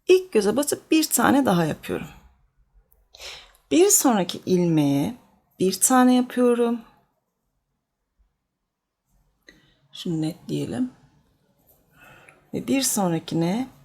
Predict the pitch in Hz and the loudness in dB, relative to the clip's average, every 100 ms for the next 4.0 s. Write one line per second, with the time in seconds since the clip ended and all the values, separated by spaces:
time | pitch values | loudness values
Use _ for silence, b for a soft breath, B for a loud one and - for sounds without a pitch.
0 | _ 233 240 - - 156 165 - 147 139 | _ -6 -6 -6 -4 -2 -4 -6 -8 -8
1 | - - - - - - - - - - | -10 -16 -20 -20 -20 -20 -20 -20 -20 -20
2 | - - _ - _ _ - _ b b | -20 -20 _ -20 _ _ -20 _ b b
3 | b b - - 156 151 170 190 160 - | b b -12 -4 0 0 -2 -2 -2 -2